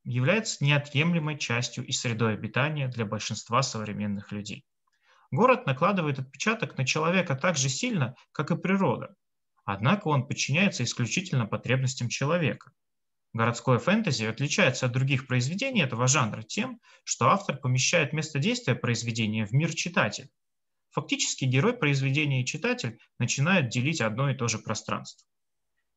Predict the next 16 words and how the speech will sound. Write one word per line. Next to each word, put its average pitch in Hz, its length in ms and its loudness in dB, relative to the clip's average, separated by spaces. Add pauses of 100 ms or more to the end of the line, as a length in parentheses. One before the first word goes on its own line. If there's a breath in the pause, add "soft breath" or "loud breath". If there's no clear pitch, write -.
(140)
Достоверность 156 680 2
описываемых 120 540 -2
событий 127 560 -2 (200 loud breath)
увеличивается 196 680 0
за 123 100 0
счет 185 260 -2
наличия 165 380 0
в - 80 -6
тексте - 320 -4
названий 135 480 4
реальных 120 460 2
мест 226 260 0 (220)
того 110 260 0
или 151 160 0
иного 117 260 -2
города. 110 420 -6